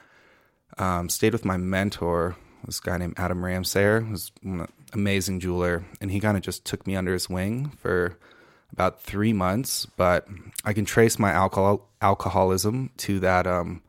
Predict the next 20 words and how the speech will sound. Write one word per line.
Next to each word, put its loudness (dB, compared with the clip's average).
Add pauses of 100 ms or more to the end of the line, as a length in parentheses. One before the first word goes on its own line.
(440)
first 4
night 2
after -2
she -6
died, 0 (960)
sitting 2
in 2
his -2
living 0
room, -4
crying 4
my 2
eyes 0
out, 0 (480)
drinking 0
a 2
bottle 4
of -4
wine. -2 (180)
And -2